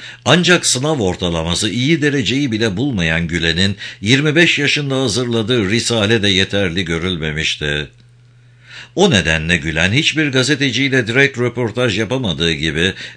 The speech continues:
ev toplantılarında bile soruları önceden alıyor, zaman kazanmak amacıyla şikeli soruları cevaplıyor,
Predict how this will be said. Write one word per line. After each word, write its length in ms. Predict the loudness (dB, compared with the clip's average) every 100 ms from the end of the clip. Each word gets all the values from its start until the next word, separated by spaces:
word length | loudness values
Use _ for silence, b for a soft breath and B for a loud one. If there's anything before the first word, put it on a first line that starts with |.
| 4
ev 200 | 4 4
toplantılarında 1040 | -2 -2 -2 -4 -2 -2 -2 0 -2 0
bile 240 | 0 0
soruları 540 | 0 0 0 0 0 0
önceden 460 | 0 0 0 0
alıyor, 460 | 0 0 0 0 0 B B
zaman 420 | -4 0 2 0 0
kazanmak 520 | -2 0 -2 -2 -2
amacıyla 560 | -2 -2 -2 0 2
şikeli 440 | 2 0 0 -2 -2
soruları 520 | -2 -2 -2 -2 -2
cevaplıyor, 760 | -2 0 -2 -2 0 2 2